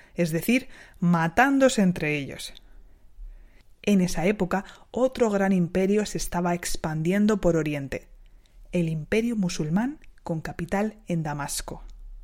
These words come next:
Así que los musulmanes del norte de África dijeron:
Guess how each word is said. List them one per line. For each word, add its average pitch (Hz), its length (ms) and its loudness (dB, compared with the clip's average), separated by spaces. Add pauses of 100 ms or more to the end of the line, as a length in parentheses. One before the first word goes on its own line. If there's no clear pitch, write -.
(280)
Así 175 260 4
que 247 140 4
los 175 180 2
musulmanes 202 720 2
del 135 180 -4
norte 139 300 -4
de 170 160 2
África 180 640 0
dijeron: 143 760 -6